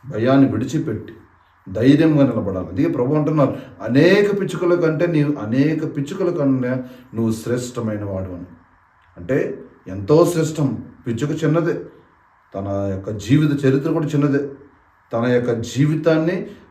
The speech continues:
పంచుకునే శరీరం కూడా చిన్నదే. అయినప్పటికీ కూడా యేసు ప్రభు దానితో పోలుస్తూ, దానికన్నా శ్రేష్టమైన వాళ్ళంటే ఈ లోకంలో ప్రతి నరుడు కూడా శ్రేష్టమైన వాళ్ళే.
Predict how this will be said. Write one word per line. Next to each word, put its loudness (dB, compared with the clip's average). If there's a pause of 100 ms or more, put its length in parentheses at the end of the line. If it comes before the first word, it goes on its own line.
(140)
పంచుకునే 2
శరీరం 4
కూడా 2
చిన్నదే. -2 (200)
అయినప్పటికీ 4
కూడా 4
యేసు 0
ప్రభు -2
దానితో 2
పోలుస్తూ, -2 (320)
దానికన్నా 2
శ్రేష్టమైన 0
వాళ్ళంటే 2 (140)
ఈ -6
లోకంలో 4
ప్రతి -2
నరుడు 2
కూడా 0
శ్రేష్టమైన -6
వాళ్ళే. -8